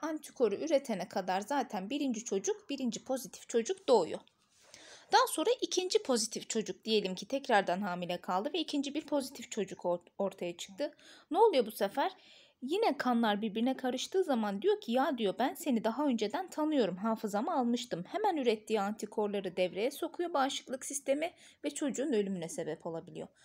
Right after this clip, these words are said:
Biz buna kan uyuşmazlığı diyoruz. Annenin negatif, babanın pozitif olması, çocuğun da pozitif olması lazım.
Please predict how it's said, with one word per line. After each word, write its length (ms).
Biz 180
buna 200
kan 200
uyuşmazlığı 580
diyoruz. 240
Annenin 420
negatif, 420
babanın 320
pozitif 420
olması, 360
çocuğun 360
da 100
pozitif 380
olması 380
lazım. 300